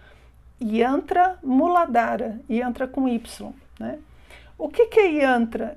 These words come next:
Yantra, Campbell explica, significa, é, como se fosse um mecanismo, um método, uma máquina, né?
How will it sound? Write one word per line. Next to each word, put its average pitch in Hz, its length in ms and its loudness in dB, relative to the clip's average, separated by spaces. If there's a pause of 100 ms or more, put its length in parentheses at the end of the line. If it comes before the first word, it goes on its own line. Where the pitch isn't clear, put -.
Yantra, 285 680 0
Campbell 233 640 0
explica, 294 760 -6
significa, 277 1120 -4
é, 233 520 -4
como 262 160 -4
se 262 80 -14
fosse 262 240 -4
um 269 40 0
mecanismo, 262 800 -2
um 220 80 -4
método, 233 540 -4
uma 233 220 -2
máquina, 240 560 -2
né? 233 260 -4